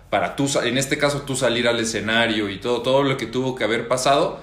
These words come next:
O sea, imagínate, desde niña, cuando incluso hubo un,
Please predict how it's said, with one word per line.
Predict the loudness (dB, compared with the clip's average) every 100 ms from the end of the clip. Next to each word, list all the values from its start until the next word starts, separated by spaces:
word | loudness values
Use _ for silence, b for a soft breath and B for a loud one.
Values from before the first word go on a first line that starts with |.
| B
O | -4
sea, | 0
imagínate, | 0 0 0 0 -2
desde | -2 -2 -2
niña, | 0 0 0 0
cuando | 0 -2 -2 -4
incluso | -6 -4 -2 0 0
hubo | 0 0 0
un, | -2 -4 -8 -14